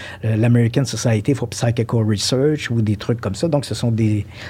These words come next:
des, des groupes savants qui s'intéressent à ces phénomènes, qui font des congrès, qui font des publications. Mais encore une fois,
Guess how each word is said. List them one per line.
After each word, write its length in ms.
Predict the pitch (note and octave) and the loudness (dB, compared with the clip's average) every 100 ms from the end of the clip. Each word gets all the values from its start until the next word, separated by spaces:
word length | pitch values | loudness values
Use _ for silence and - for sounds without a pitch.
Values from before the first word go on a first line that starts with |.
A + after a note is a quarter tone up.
| - | -2
des, 480 | A#2 A#2+ A2+ G2+ G2 | 4 6 4 2 -2
des 120 | G2+ G#2+ | -2 0
groupes 280 | A2+ C3+ | 2 2
savants 520 | - - A#2+ G#2+ A#2+ E3 | 0 0 2 2 2 0
qui 140 | - | -2
s'intéressent 560 | C3+ B2+ A#2 G#2+ C3 G#2 | 0 0 2 -2 -2 -2
à 20 | |
ces 100 | A#2 | -2
phénomènes, 540 | G#2+ A#2 G2 G2 A2+ C3 - - | 0 0 0 0 -2 -4 -8 -10
qui 120 | - | -4
font 180 | A#2 B2 | 0 2
des 140 | A#2 A#2 | 2 2
congrès, 500 | A#2+ A#2+ G2+ G2+ A#2 | 2 2 0 -2 -4
qui 140 | A#2 | -2
font 140 | A#2+ | 2
des 100 | A2+ | 2
publications. 680 | A2 G#2+ A2+ A2 G2 G2 A#2+ | 4 2 2 0 -2 -6 -4
Mais 80 | C#3+ | -4
encore 340 | G#2 B2 A#2 A2 | -2 0 2 2
une 80 | |
fois, 300 | G#2 A#2+ G#2+ | 0 -2 -2